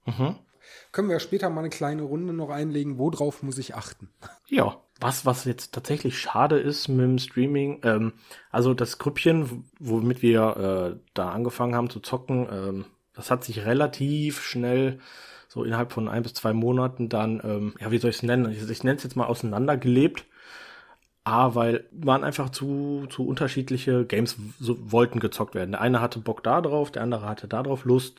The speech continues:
Speaker 2: Okay, also das war allein von den, äh, Genre her, denk ich mal, ähm, komplett unterschiedlich, also wo man vielleicht drauf gestanden hat.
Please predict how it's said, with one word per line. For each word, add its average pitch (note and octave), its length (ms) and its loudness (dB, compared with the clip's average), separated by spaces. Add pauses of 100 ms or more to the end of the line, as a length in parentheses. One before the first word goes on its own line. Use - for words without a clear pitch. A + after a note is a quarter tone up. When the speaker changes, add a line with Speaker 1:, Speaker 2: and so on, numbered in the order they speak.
(140)
Speaker 2:
Okay, C3 300 -2
also B2 180 -6
das B2 240 -4
war B2+ 220 -2
allein B2+ 260 -2
von A#2+ 200 -4
den, A2 360 -4
äh, G#2 420 -8
Genre G#2+ 320 -6
her, F#2+ 220 -10
denk G2 240 -14
ich - 120 -14
mal, F#2 400 -10
ähm, F#2 380 -16
komplett B2 400 -2
unterschiedlich, A#2 560 -2
also A#2+ 160 0
wo B2+ 40 4
man B2+ 180 2
vielleicht B2 360 -2
drauf B2 200 0
gestanden A2 440 -4
hat. F#2 200 -14